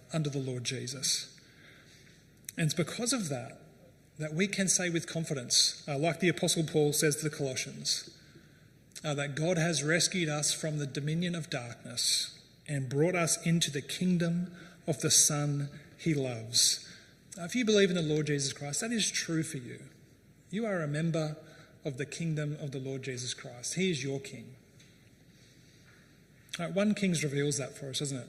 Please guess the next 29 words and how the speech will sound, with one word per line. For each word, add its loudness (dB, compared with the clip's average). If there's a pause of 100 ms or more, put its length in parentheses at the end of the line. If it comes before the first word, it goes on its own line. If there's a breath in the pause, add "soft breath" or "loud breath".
(160)
It -4
points -2
us 0
to -6
that. -14 (760 loud breath)
The 0
shape 4
of -2
God's -4
kingdom, -14 (880 loud breath)
uh, -6
and -2
the 0
character -2
of -6
the -4
king -4
of -8
God's -2
kingdom -6 (460 loud breath)
that -10
we 0
now 2
have -4
in -2
the -4
Lord -2
Jesus -4
Christ. -12